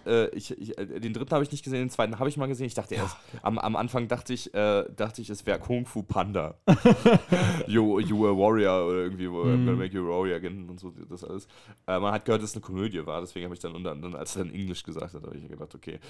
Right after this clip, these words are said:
Speaker 1: Es ist halt eine James Bond-Parodie mit Jo-, äh, Rowan Atkinson, der vor allem bekannt ist als Mister Bean.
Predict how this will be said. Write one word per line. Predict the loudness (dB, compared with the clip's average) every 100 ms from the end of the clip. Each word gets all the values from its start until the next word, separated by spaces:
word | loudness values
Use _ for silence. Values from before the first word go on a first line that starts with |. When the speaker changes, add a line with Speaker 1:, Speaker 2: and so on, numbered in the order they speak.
| -18
Speaker 1:
Es | -2
ist |
halt | 0
eine | 2 0 0
James | -2 -2 0
Bond-Parodie | 0 2 0 2 0 -4
mit | -6 -6 -4
Jo-, |
äh, | -2 0 2
Rowan | 2 2 0
Atkinson, | -4 -8 -10 -8 -4
der | -2
vor | -2
allem | -6
bekannt | -6 -8 -8
ist | -8
als | -10 -8 -8
Mister | -8 -8
Bean. | -8 -10 -12